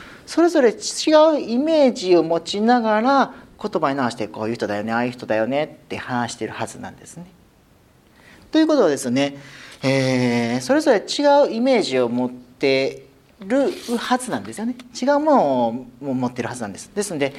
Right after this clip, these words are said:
人って同じものを見ても、同じイメージを保有してるかとは限らないんですね。で、それを念頭に置い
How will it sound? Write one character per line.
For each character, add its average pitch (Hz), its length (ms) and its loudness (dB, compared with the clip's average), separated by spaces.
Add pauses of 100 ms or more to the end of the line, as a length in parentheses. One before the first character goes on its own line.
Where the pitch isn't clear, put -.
(360)
人 - 220 -2
っ 302 40 -4
て 139 340 -4
同 226 240 0
じ 269 120 -2
も 339 180 2
の 220 140 4
を 170 40 0
見 185 140 -4
て 156 160 0
も、 160 460 0
同 185 200 0
じ 240 140 0
イ 214 60 4
メ 240 120 6
ー - 40 4
ジ 135 80 0
を - 40 0
保 - 140 -4
有 123 160 -2
し - 80 -6
て 151 100 -2
る 190 120 0
か - 160 -6
と 101 100 -10
は 92 100 -12
限 123 280 -6
ら 117 100 -2
な 98 140 -12
い 95 80 -16
ん - 100 -20 (100)
で - 80 -20
す - 140 -16 (100)
ね。 175 140 -16 (520)
で、 240 60 -8
そ 302 120 0
れ 311 60 4
を 302 100 2
念 294 280 2
頭 285 280 2
に 277 140 2
置 262 180 6
い 170 80 -6